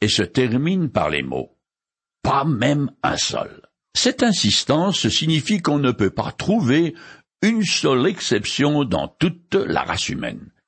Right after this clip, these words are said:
Ce qui veut dire, bien sûr, que vous et moi sommes inclus. C'est choquant, je l'avoue, et c'est pourquoi il vaut la peine d'examiner le passage du livre des psaumes d'où Paul a tiré sa condamnation.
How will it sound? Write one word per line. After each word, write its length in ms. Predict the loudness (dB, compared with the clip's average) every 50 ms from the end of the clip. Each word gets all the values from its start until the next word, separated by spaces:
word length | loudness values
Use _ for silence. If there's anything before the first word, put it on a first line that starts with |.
| _ -8
Ce 140 | -4 -2
qui 220 | -2 0 0 0 2
veut 160 | 2 2 2
dire, 240 | 2 0 0 0 0
bien 200 | 0 0 0 0
sûr, 520 | 0 0 0 0 2 2 0 0 -2 -4 -10 -14 -18 _ -2
que 80 | 0 0
vous 380 | 0 2 0 2 2 2 2
et 60 | 2
moi 540 | 2 2 2 2 2 2 0 -2 -6 _ _ _ _
sommes 300 | -14 -12 -10 -8 -8 -6 -2 0
inclus. 580 | 0 0 0 0 -2 -4 -6 -6 -8 -10 _ _ _ _ _ _ _ _ _ _ _
C'est 200 | -6 -2 -2 0
choquant, 560 | 0 0 0 0 0 0 0 0 -4 -6 -8 _ _ _ _ _ _ _ _ -8
je 180 | -4 0 0 2
l'avoue, 480 | 4 2 2 2 0 -2 -2 -4 -6 _ _ _ _ _ _ _ _ _
et 80 | -4 -2
c'est 160 | 0 0 -2 0
pourquoi 520 | 0 -2 -4 -2 0 2 2 4 4 2
il 120 | 2 2 2
vaut 140 | 2 2 2
la 120 | 2 0
peine 400 | 0 -2 -2 0 0 0 -2 -2
d'examiner 800 | -2 -4 -2 -2 0 2 2 2 2 2 2 2 2 2 2 2
le 180 | 2 2 0
passage 600 | 0 -2 -2 -2 0 0 0 2 2 0 0 0
du 280 | -2 0 0 0 0 2 2
livre 300 | 0 0 0 0 0 0
des 160 | 0 0 0
psaumes 560 | 0 -2 0 2 2 2 2 0 0 -2 -2 -6 -10 -18 -20 -20 -18 -10
d'où 240 | -4 0 0 0 0
Paul 560 | 0 0 2 2 4 4 2 0 0 -4 -2 -2
a 120 | -2 -2
tiré 460 | -2 0 2 2 4 4 4 4 2 2
sa 200 | 0 -2 -4 -4
condamnation. 800 | -2 -2 -2 0 0 2 2 2 0 0 -2 -4 -6 -8 -10